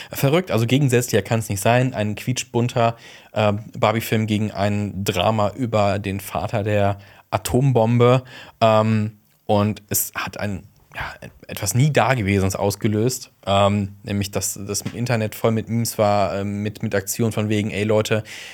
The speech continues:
lasst Barbenheimer Wirklichkeit werden, geht am gleichen Tag in beide Filme einfach rein. Und, ähm,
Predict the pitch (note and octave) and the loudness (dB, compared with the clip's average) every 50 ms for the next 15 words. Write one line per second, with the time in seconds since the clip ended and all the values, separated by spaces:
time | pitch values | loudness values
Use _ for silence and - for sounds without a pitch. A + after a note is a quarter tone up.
0 | - - - G#2+ G#2 - - - G2 G2 G#2 A2 G#2+ G#2 A2+ G#2+ G#2+ G#2+ A2 G#2 | -18 -6 -2 0 0 0 2 2 2 2 2 2 0 2 4 4 4 4 2 -2
1 | - - - G2+ G2 - G#2 G2 G2+ G#2+ G#2+ G#2+ A2 A2 - - _ _ _ _ | -2 0 0 0 2 4 2 4 4 2 0 0 -2 -2 -4 -8 _ _ _ _
2 | _ _ _ _ - - G#2+ G#2+ G2+ G2 G#2 G#2 G#2+ - B2 - - G2+ G2+ G2+ | _ _ _ _ -2 0 0 0 2 4 4 4 4 2 0 2 2 2 2 2
3 | G#2 G#2+ - F#2 F#2+ A#2 B2 B2 - - - C3+ C3 C3 B2 F#2 G#2+ A2+ A#2 - | 0 -2 -2 -2 -2 0 0 0 0 2 2 2 4 4 4 4 4 2 2 0
4 | A#2+ G#2+ - A2+ A2+ A2+ A2+ A2+ A2+ A2+ A2 - - - - - - _ - G#2+ | -2 0 2 4 4 4 4 4 2 2 0 -4 -10 -18 -18 -18 -10 _ 0 2
5 | A2 G#2+ G#2+ A2 - - G#2+ G#2+ G#2+ G#2+ G#2+ G#2+ G#2 G#2 - | 2 2 2 0 0 2 4 6 6 6 4 2 0 -2 -4